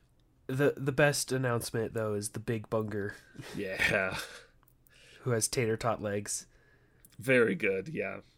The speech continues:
Speaker 2: Super excited about that. Um, seems like it'll integrate within the main game, so it's ready to replay it. <laughs>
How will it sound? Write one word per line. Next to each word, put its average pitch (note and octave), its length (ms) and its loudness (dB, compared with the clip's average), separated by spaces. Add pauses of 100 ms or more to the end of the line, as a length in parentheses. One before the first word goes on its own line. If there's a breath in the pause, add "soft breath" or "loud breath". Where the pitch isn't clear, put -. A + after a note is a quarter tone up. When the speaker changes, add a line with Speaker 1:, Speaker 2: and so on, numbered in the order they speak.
Speaker 2:
Super D#3+ 340 4
excited A2+ 320 4
about G#2+ 240 2
that. G#2 540 -2
Um, G#2 240 0
seems B2 240 -2
like B2+ 120 4
it'll A2+ 160 8
integrate G#2+ 460 4
within G#2+ 220 -4
the G#2+ 80 -8
main D3 240 -2
game, C3+ 320 2
so G2+ 340 -2 (760 soft breath)
it's C3 120 -8
ready D#3+ 220 4
to D3+ 140 0
replay D#3+ 340 4
it. G#2+ 240 6
<laughs> - 100 -8